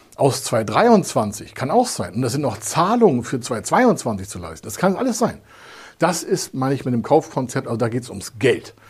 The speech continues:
Beim Übernahmekonzept geht's ums Operative, beim Kaufkonzept geht's ums Geld. Wann soll was fließen? Das ist oftmals auch aufgesetzt auf den Letter of Intent. Wenn man den Letter of Intent im Detail erstellt hat, sind da ja auch schon Finanzstrukturen drinne.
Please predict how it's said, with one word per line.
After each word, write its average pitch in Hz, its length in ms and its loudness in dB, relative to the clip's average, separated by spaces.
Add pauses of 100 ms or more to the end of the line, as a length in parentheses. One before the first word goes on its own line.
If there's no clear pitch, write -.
(520)
Beim 101 120 -8
Übernahmekonzept 147 840 2
geht's 120 200 -6
ums 113 180 -6
Operative, 160 640 2
beim 101 240 -4
Kaufkonzept 123 600 -2
geht's 113 220 -6
ums 90 200 -16
Geld. 135 300 2 (140)
Wann 131 360 0
soll 117 300 2
was 101 180 -4
fließen? 170 560 -2 (580)
Das 127 180 0
ist 117 160 -8
oftmals 151 580 2
auch 123 200 -2
aufgesetzt 160 600 6
auf 127 140 -2
den 117 140 2
Letter 135 240 2
of 117 100 -2
Intent. 131 400 0
Wenn 139 100 0
man 131 100 2
den 117 100 2
Letter 151 180 4
of 143 140 0
Intent 156 340 0 (380)
im 147 160 2
Detail 147 340 4
erstellt 156 400 2
hat, 151 160 0
sind 160 220 4
da 156 60 6
ja 139 100 6
auch 135 120 4
schon 135 160 -4
Finanzstrukturen 135 760 -2
drinne. 233 320 6